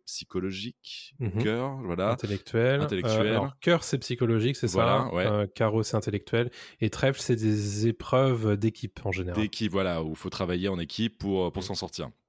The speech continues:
Speaker 2: Ouais. Il y a un
Speaker 1: Euh,
Speaker 2: truc qu'il faut préciser, c'est que, euh, l'intégralité, on va dire, de la structure de ce monde-là est inspirée, plus ou moins, euh, des thématiques de, d'Alice, euh, in Wonderland, donc,
Speaker 1: Bien
Speaker 2: euh,
Speaker 1: sûr.
Speaker 2: d'Alice
Speaker 1: Mm.
Speaker 2: au Pays des Merveilles,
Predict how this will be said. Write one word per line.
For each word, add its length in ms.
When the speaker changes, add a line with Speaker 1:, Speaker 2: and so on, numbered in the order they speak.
Speaker 2:
Ouais. 100
Il 40
y 40
a 20
un 40
Speaker 1:
Euh, 20
Speaker 2:
truc 160
qu'il 120
faut 120
préciser, 480
c'est 240
que, 480
euh, 400
l'intégralité, 640
on 60
va 100
dire, 140
de 80
la 120
structure 600
de 80
ce 180
monde-là 840
est 200
inspirée, 800
plus 380
ou 60
moins, 400
euh, 500
des 280
thématiques 520
de, 300
d'Alice, 560
euh, 580
in 100
Wonderland, 540
donc, 220
Speaker 1:
Bien 100
Speaker 2:
euh, 40
Speaker 1:
sûr. 200
Speaker 2:
d'Alice 300
Speaker 1:
Mm. 40
Speaker 2:
au 20
Pays 160
des 80
Merveilles, 340